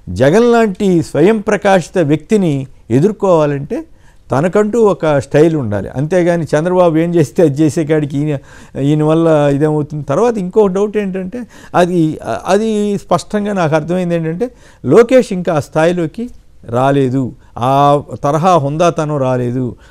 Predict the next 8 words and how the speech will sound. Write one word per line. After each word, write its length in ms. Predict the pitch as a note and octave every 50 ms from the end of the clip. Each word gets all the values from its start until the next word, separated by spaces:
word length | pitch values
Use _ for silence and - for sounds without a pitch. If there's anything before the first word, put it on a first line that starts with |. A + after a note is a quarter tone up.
| - -
ఆ 120 | A#2+ C3 C3+
తరహా 400 | B2+ - C#3+ C#3+ D3 D#3+ F3 E3+
విధానాలు 600 | D3 A#2 A#2+ A#2+ B2+ C#3 E3 E3+ F3 F3 E3+ D3+
రాలేదు, 420 | C#3 C3+ C3+ C3 B2+ A#2+ C3 B2
ప్రజల్లో 460 | G#2 - C3 C3 C#3 F3 F#3 F3+ F3
మమేకం 440 | D#3 C3+ B2+ C#3 E3 E3 E3 - E3
అవటం 260 | D#3 D3+ D3 D3+ D#3
రాలేదు, 560 | D3 C3+ C3 C3 B2+ B2 B2 A#2 C3 C3 A2